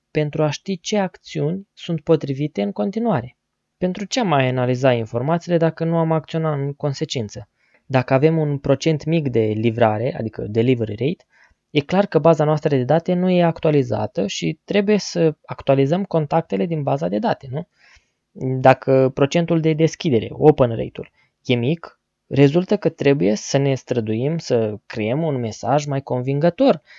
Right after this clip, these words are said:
pentru ca destinatarii să deschidă e-mailul. Dacă problema e în procentul de click-uri, adică click rate, înseamnă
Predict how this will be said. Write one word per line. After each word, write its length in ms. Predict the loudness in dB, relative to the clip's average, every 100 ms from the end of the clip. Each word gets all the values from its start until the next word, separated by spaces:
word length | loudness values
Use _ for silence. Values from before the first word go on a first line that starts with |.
| _
pentru 240 | -6 -6 -4
ca 120 | -2
destinatarii 600 | -2 -2 -2 -2 -2 -2
să 120 | 0
deschidă 440 | -2 -2 -4 -2 -2
e-mailul. 480 | 0 -2 -2 -4 _ _ _ _ _ _ _
Dacă 240 | -4 -2
problema 500 | -2 -2 0 0 2
e 200 | 2 2
în 240 | 2 0 -4
procentul 560 | -4 -4 -2 0 0
de 300 | 2 0 0 -6
click-uri, 560 | 0 2 2 2 -2 -2
adică 320 | -16 -14 -14 -6
click 280 | 0 2 2
rate, 360 | -2 -2 -4 -12 _ _ _
înseamnă 580 | -8 -2 0 2 0 -2